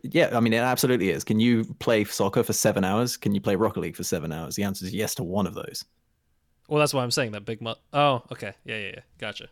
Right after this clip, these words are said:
Speaker 2: I
Speaker 1: <laughs> So
Speaker 2: gotcha. Yeah, yeah, sorry. I follow. I follow now. <laughs>
Speaker 1: <laughs> So the thing with, uh, the thing with Rocket League, uh, and, and gaming in general is that, um, the fatigue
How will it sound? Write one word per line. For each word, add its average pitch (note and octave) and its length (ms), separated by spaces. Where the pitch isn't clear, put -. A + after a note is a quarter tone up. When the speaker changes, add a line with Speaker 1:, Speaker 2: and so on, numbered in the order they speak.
Speaker 2:
I B2+ 40
Speaker 1:
<laughs> B2+ 80
So B2 240
Speaker 2:
gotcha. B2+ 260
Yeah, E3 120
yeah, C#3 180
sorry. B2 300
I C3 40
follow. - 260
I D#3+ 80
follow C3 360
now. F#3 840
<laughs> - 0
Speaker 1:
<laughs> G3 120
So E3+ 240
the D#3 120
thing A3 220
with, F3 220
uh, C#3 360
the C3+ 100
thing G3 180
with C3+ 120
Rocket C#3+ 260
League, - 260
uh, A2 220
and, C3+ 220
and C#3+ 240
gaming E3 360
in A2 180
general G#2+ 520
is G2+ 240
that, - 580
um, G2+ 400
the A2+ 100
fatigue B2 600